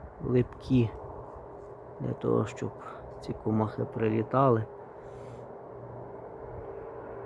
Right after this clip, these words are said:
і приклеювалися.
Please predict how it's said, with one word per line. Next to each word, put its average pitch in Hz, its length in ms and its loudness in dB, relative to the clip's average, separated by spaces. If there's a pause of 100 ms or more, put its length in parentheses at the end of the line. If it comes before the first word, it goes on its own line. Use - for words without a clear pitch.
(1900)
і - 160 -8
приклеювалися. 95 1160 -2